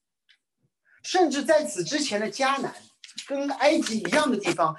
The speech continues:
亚伯兰要进入的那个外邦土地，亚伯兰都没有这样的担心。亚伯兰没有在埃及的时候说：“哎呀，我带了个美女老婆，会不会有人杀我，抢我的老婆？”没有。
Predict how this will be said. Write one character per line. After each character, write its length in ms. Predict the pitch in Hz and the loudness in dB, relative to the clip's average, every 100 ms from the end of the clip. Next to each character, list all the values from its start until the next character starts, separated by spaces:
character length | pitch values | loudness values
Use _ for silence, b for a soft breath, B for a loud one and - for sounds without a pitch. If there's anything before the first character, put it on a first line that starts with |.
| B B | B B
亚 180 | 190 | 2
伯 100 | 196 | 4
兰 160 | 262 262 | 4 2
要 120 | 269 | 0
进 240 | 240 302 277 | -4 -6 -6
入 140 | 214 | -4
的 80 | 196 | -4
那 120 | 226 | -4
个 100 | 214 | -2
外 160 | 247 226 | 0 0
邦 200 | 240 240 | -2 -6
土 180 | 165 | -12
地， 280 | 151 226 - B B | -12 -10 -12 B B
亚 160 | 233 | -2
伯 100 | 226 | 0
兰 120 | 277 277 | 0 0
都 120 | 285 | 0
没 120 | 247 | 2
有 140 | 277 190 | 2 2
这 80 | |
样 100 | 233 | 0
的 80 | 190 | -2
担 200 | 175 175 | -2 -2
心。 360 | 170 175 156 - _ _ _ _ _ _ _ _ _ _ _ _ _ _ - | -2 -6 -8 -10 _ _ _ _ _ _ _ _ _ _ _ _ _ _ -8
亚 120 | 254 | 0
伯 80 | 330 | 2
兰 120 | 339 | 4
没 60 | 339 | 4
有 120 | 330 | 2
在 140 | 285 - | 0 0
埃 180 | 311 330 | 2 2
及 120 | 247 | 0
的 100 | 247 | -2
时 100 | 240 | 2
候 100 | 233 | 2
说 140 | 262 | 0
：“哎 80 | 247 | -4
呀， 120 | 247 233 | -2 -2
我 120 | 214 | 0
带 140 | 262 | -2
了 80 | 226 | 0
个 80 | 226 | 0
美 140 | 226 | -2
女 80 | 240 | -2
老 140 | 226 | -2
婆， 160 | 165 190 | -2 -2
会 80 | 220 | -2
不 80 | 208 | -2
会 80 | |
有 100 | 190 | -2
人 120 | 151 170 | -2 -4
杀 220 | 202 202 | -4 -4
我， 300 | 135 - _ _ - | -4 -8 _ _ -14
抢 220 | - 175 | -6 -4
我 100 | 156 | -2
的 60 | |
老 120 | 151 - | -4 -6
婆？” 180 | - - | -12 -12
没 120 | 175 | -10
有。 180 | 262 | -10